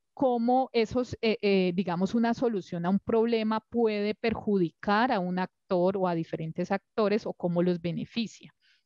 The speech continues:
¿sí? Y por último, anticipar los impactos de una solución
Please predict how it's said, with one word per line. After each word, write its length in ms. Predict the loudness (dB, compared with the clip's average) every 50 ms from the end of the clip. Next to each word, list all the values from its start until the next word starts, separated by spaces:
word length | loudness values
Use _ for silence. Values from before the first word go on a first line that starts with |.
| _ _
¿sí? 200 | -8 -6 -6 -6 -6 _ _ _ _ _ _ _ _ _ _ _ _ _ _ _ _ -20 -20 -20 _ _
Y 140 | -4 -4 -2
por 240 | -2 -2 -2 -2 -2
último, 320 | -4 -4 -4 -4 -2 0
anticipar 600 | 0 -2 -2 -4 -4 -4 -4 -4 -2 -2 -2 0
los 200 | 0 0 0 2
impactos 800 | 2 0 0 0 -2 -4 -4 -4 -6 _ _ -4 -2 -2 -2 0
de 120 | 0 0 0
una 220 | 0 0 -2 -2
solución 800 | 0 2 2 2 2 0 -2 -4 -4 -2 0 0 0 0 -2